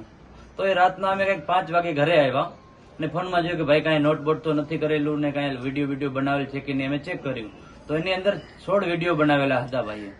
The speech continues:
તો અમે ચેક કર્યા તો એમાં ભાઈ રીતસર કહે છે કે મને મારી બાયડી મારે છે, તગડે છે, પૈસા માટે ટોર્ચર કરે છે,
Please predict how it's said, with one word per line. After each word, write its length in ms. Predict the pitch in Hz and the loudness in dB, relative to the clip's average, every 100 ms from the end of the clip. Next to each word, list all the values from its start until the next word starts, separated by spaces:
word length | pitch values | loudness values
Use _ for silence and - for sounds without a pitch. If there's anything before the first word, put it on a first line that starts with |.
| - - - - - - | -20 -20 -20 -20 -12 -6
તો 80 | 175 | -2
અમે 120 | 190 | -2
ચેક 420 | 156 180 185 - | -2 -4 -4 -2
કર્યા 340 | 170 170 180 175 | 2 4 4 0
તો 60 | 165 | -4
એમાં 160 | 165 | 0
ભાઈ 200 | 139 165 | 2 4
રીતસર 360 | 160 160 190 156 | 2 -2 -4 -4
કહે 180 | 160 165 | -4 -4
છે 140 | 170 | -4
કે 100 | 160 | 0
મને 240 | 151 160 | 0 2
મારી 260 | 156 156 156 | 0 2 2
બાયડી 400 | 147 156 156 165 - - - | 2 2 0 -4 -10 -20 -6
મારે 320 | 123 156 170 | 0 2 2
છે, 280 | 151 165 170 165 - - - | 0 -2 -2 -6 -14 -20 -10
તગડે 360 | 143 147 165 165 | -2 0 2 2
છે, 280 | 156 170 165 | 0 -2 -2
પૈસા 320 | 151 160 165 | -2 -2 0
માટે 260 | 165 160 156 | 0 0 -2
ટોર્ચર 360 | 160 156 170 | -2 -2 -2
કરે 280 | 147 160 165 | -2 -2 -2
છે, 260 | 160 165 | -2 -2